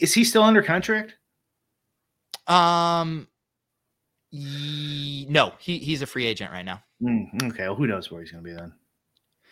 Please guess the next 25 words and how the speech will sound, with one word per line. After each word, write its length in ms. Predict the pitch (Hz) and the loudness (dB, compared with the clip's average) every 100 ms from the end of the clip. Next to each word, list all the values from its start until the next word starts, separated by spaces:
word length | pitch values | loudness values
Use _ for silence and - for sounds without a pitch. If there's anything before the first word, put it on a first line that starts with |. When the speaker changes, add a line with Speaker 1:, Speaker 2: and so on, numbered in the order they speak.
| _ _ - | _ _ 0
Speaker 2:
I 80 | |
do. 320 | 202 170 269 254 | 2 4 4 6
I 140 | 165 | 4
will 260 | 165 226 247 | 6 8 8
say 300 | - 151 170 | 6 2 2
in 120 | 135 | 0
general, 280 | 127 135 131 | 0 2 2
I 60 | |
don't 360 | 110 104 117 - | 0 -2 -6 -6
like 280 | 107 113 110 | -4 -2 -2
single 360 | - 117 113 110 | -8 -8 -6 -8
stacking 840 | - 113 113 - 113 110 107 110 | -4 0 0 -2 -6 -6 -8 -14
Stafford, 680 | - - 110 113 127 117 107 - | -12 -2 0 0 -2 -4 -6 -10
and 240 | 104 92 - | -10 -10 -10
I 100 | 98 | -8
certainly 440 | - 165 160 120 | -4 -2 -2 -4
don't 200 | 110 107 | -8 -8
like 160 | 98 95 | -8 -8
single 280 | - 113 107 | -10 -12 -10
stacking 460 | - 107 104 98 | -6 -4 -4 -8
Stafford 460 | 92 110 104 - 98 | -8 -4 -4 -6 -10
without 520 | 95 - 123 131 - | -12 -4 -2 -2 -4
Cooper 260 | - 104 92 | -14 -12 -10
Kupp. 320 | - 98 - | -4 -4 -4
Like, 260 | 101 104 | -6 -6